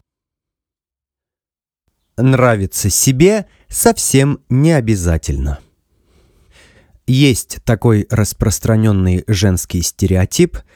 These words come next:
«сначала необходимо понравиться себе, и только потом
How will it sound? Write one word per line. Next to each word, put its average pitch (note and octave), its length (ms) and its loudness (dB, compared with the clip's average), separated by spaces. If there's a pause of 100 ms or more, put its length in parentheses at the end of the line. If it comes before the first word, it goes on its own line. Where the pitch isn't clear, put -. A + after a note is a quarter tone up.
(260)
«сначала E3 840 0 (180)
необходимо A#2+ 760 0
понравиться F2 640 -2
себе, F2 420 -2 (640)
и C3 80 2
только G2 380 -2
потом F#3+ 480 0